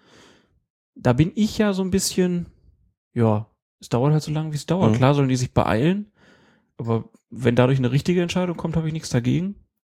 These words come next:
Speaker 1: Ist das für dich ein Kriterium, wo du sagst, das muss, das muss fix gehen, muss schnell gehen?
Speaker 2: Also ich würde im Falle einer Kooperation im Gespann in so einer Situation dem Gespann in dem Gespräch nach dem Spiel sicherlich sagen, „Jungs, das muss schneller gehen.“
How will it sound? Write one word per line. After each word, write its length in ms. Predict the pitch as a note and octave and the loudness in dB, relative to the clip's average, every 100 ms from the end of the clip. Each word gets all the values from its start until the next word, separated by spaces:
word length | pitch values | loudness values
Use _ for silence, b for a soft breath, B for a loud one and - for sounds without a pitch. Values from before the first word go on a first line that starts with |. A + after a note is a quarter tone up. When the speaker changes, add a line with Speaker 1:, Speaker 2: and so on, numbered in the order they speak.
| _ _ _ _ - - | _ _ _ _ -20 -8
Speaker 1:
Ist 180 | D3+ G3 | 0 2
das 100 | - | 4
für 120 | G3 | 2
dich 100 | A#3+ | 2
ein 80 | B3 | 0
Kriterium, 460 | G#3 A3+ A#3 A3+ | 0 2 2 2
wo 60 | G#3 | 2
du 80 | F#3+ | 2
sagst, 260 | F#3 - - - | 0 -2 -8 -2
das 160 | C3 | 0
muss, 180 | F#3 - | 0 -2
das 140 | E3+ G3 | -2 0
muss 120 | - | 0
fix 280 | B3 - - | -2 -4 -4
gehen, 260 | C#4 C4 - _ _ | -4 -6 -14 _ _
muss 120 | E3+ | -10
schnell 300 | - G#3 A#3 | -4 -2 0
gehen? 260 | A#3 B3 A#3 _ _ _ _ | -2 -8 -12 _ _ _ _
Speaker 2:
Also 140 | B2+ C3+ | -2 0
ich 140 | A#2+ | 2
würde 480 | D3 F3 E3 D#3+ C#3+ _ _ _ _ _ - | 2 4 4 2 -4 _ _ _ _ _ -8
im 120 | A#2 | 0
Falle 220 | C3+ C#3 | 4 4
einer 180 | F2+ B2 | 4 2
Kooperation 640 | D#3 D#3 C#3 C3+ C3+ D#3 | 2 2 2 0 0 -2
im 120 | D3 | -2
Gespann 340 | C#3 - C3+ C#3+ | -4 2 2 2
in 80 | A2+ | -2
so 80 | |
einer 100 | A2+ | -2
Situation 600 | A2 A#2+ A#2+ - B2 B2+ | -2 -2 -4 -2 -2 0
dem 140 | B2 B2+ | 0 0
Gespann 380 | B2 - C3+ D#3+ | 0 2 2 0
in 360 | B2+ D3 D3+ _ _ - | -4 -4 -6 _ _ -4
dem 100 | A#2+ | -2
Gespräch 380 | A#2+ - C3+ D3 | -2 0 2 2
nach 120 | C#3 | 0
dem 140 | C#3 | 0
Spiel 240 | C3 C3+ C#3+ | -4 -2 0
sicherlich 400 | D3 D3 A2 G2+ | 2 0 0 0
sagen, 380 | G#2+ A2+ A#2 - _ _ _ _ _ _ - | 2 2 0 -10 _ _ _ _ _ _ 0
„Jungs, 200 | D3 D#3 | 2 2
das 160 | C3+ | -2
muss 160 | C3+ - | -2 -2
schneller 300 | B2 A#2+ G#2 | 2 4 4
gehen.“ 320 | F2 E2 | 0 -8